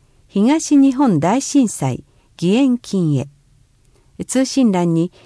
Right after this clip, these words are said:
東日本大震災義援金と明記してください。期間中の手数料は無料です。受領証と書かれた振替用紙の半券が受領証です。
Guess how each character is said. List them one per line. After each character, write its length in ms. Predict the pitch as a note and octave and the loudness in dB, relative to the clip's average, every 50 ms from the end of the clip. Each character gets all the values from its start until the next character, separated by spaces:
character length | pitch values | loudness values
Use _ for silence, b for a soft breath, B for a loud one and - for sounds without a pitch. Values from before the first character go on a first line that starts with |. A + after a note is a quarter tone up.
| b b | b b
東 480 | _ G3+ G3 A3 C4+ D4 - - D4 | _ 0 0 0 0 -2 0 0 2
日 180 | C4 B3+ B3+ B3 | 2 2 2 0
本 240 | A#3 C#4 B3 G3 E3 | 0 0 0 0 0
大 220 | D#3 F3+ G#3 C4+ | 0 0 -2 -2
震 280 | C#4+ - - D4+ C#4 A#3+ | -2 0 2 2 2 2
災 340 | - - E3 D3 B2+ - - - - | 0 -4 -4 -4 -4 -4 -8 -6 -4
義 160 | D#3 E3+ G3+ | -2 0 0
援 220 | B3+ C#4+ C#4+ C#4 | 2 2 0 0
金 400 | C#4 _ - - A#3+ A3+ G#3+ - _ _ _ _ _ | -2 _ -4 -2 -2 -2 -2 -6 _ _ _ _ _
と 100 | - D#4 | -4 0
明 180 | D4+ C4+ C4+ A#3 | 2 2 2 0
記 160 | - - C#3+ | -2 -6 -10
し 80 | C#3 - | -10 -8
て 120 | - B2+ | -8 -8
く 100 | - - | -8 -6
だ 100 | B2 B2 | -8 -8
さ 160 | C3+ - - | -8 -6 -8
い。 100 | A#2+ - _ _ _ _ _ _ _ _ _ _ _ _ _ _ _ _ _ _ _ _ _ | -10 -10 _ _ _ _ _ _ _ _ _ _ _ _ _ _ _ _ _ _ _ _ _
期 120 | - - - | -20 -20 -4
間 240 | - C#4+ D#4 D#4 | -2 0 0 0
中 200 | D4 - D4 D4 | 0 0 0 2
の 140 | C#4 C4+ C4+ | 2 2 2
手 160 | C4 - C4 | 0 -2 -4
数 260 | B3 - - C#4+ C#4 B3 | -4 -2 -2 -2 -2 0
料 220 | G3+ F#3 F3+ F3 | 0 -2 -2 0
は 160 | G3 A3+ - _ | 0 -2 -2 _
無 140 | C#3+ C#3 | -2 -2
料 240 | C3+ D3 C#3+ C#3+ C3+ | -2 0 0 -2 -2
で 120 | C3 - C3+ | -2 -4 -6
す。 280 | - - - - _ _ _ _ _ _ _ _ _ _ _ _ _ _ _ _ _ _ _ _ _ _ _ _ _ _ | -6 -8 -12 -14 _ _ _ _ _ _ _ _ _ _ _ _ _ _ _ _ _ _ _ _ _ _ _ _ _ _
受 220 | _ - F3+ F3 | _ -2 -2 0
領 240 | F3 B3+ D4+ D#4 D#4 | 2 2 0 0 0
証 360 | D4 - - - C4+ B3+ A#3+ - _ | -2 -4 -2 0 0 0 -2 -4 _
と 100 | _ A#3+ A#3+ | _ -8 -6
書 120 | - A#3 | -6 -6
か 120 | - - C4 | -4 -2 -2
れ 120 | A3 F3+ | -2 -4
た 220 | - - C#3 D3 D3 B B B B | -4 -4 -6 -6 -6 B B B B
振 120 | _ - | _ 0
替 420 | G3 C4 C#4+ - - D4+ D4+ D4 C#4 | 0 0 0 0 -2 -2 0 0 2
用 200 | C#4 C#4 C4+ B3+ | 2 2 0 -2
紙 200 | - - E3+ D#3+ | -4 -4 -2 -2
の 140 | D#3 C#3+ | -2 -2
半 320 | D3+ - - - G3 C4 C#4+ | -4 -8 -4 -2 -2 -2 -2
券 340 | _ - D4 C#4+ C#4+ C#4 C4+ | _ -2 -2 0 0 2 0
が 180 | C#4+ D#4 - _ _ | 0 -2 -4 _ _
受 180 | - - D#3 | -4 -4 -2
領 180 | C#3+ D3 C#3+ C#3 | 0 0 -2 -2
証 260 | C#3+ - - C#3 C3+ | -4 -4 -4 -4 -4
で 140 | B2+ A#2+ B2+ | -4 -4 -6
す。 260 | C#3 - - - _ | -6 -8 -10 -12 _